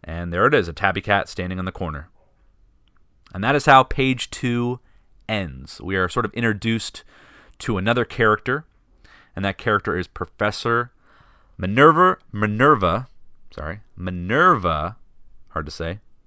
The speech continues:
McGonagall. Mer-, Minerva. Having trouble saying things so, on this pod. So interesting about Minerva, and again, we'll get into her more and more as, as we get through this, but so she is a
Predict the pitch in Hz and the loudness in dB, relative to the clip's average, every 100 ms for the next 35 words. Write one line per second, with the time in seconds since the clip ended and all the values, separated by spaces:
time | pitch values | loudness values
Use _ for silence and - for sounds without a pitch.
0 | - 113 127 98 - - - - - - | -10 0 0 0 -4 -16 -20 -20 -20 -20
1 | _ - - - _ - _ - - - | _ -20 -20 -20 _ -20 _ -20 -20 -20
2 | 85 90 87 _ _ _ _ 87 87 104 | -16 -14 -16 _ _ _ _ -12 -6 0
3 | 107 73 - - - - - - - - | 0 -2 -12 -20 -20 -20 -20 -20 -20 -20
4 | _ _ - 117 127 107 110 101 73 - | _ _ -18 -14 -12 -10 -10 -10 -14 -18
5 | - - - - - 82 - 95 85 - | -20 -20 -20 -20 -18 -18 -8 -4 -4 -6
6 | - - - - - - - - - 127 | -20 -20 -20 -20 -20 -20 -20 -20 -8 -4
7 | - 196 220 226 202 - 120 113 110 143 | -4 -4 -4 -2 -2 -2 -4 -2 0 2
8 | 98 80 107 - - - - - - - | 2 -2 -4 -12 -20 -20 -20 -20 -20 -20
9 | _ - _ _ _ _ _ - - - | _ -20 _ _ _ _ _ -20 -20 -20
10 | _ _ _ - 101 107 113 131 107 95 | _ _ _ -10 -6 -4 0 0 0 0
11 | 98 90 92 101 98 90 90 87 80 73 | 0 0 0 0 0 -2 -2 0 -2 -6
12 | - - 82 82 80 - 98 82 80 87 | -12 -12 -12 -10 -12 -6 -6 -4 -6 -6
13 | 80 - - - - - - 151 151 131 | -8 -10 -20 -20 -14 -10 -8 -6 -2 -2
14 | 117 - 98 92 | -2 -4 -6 -6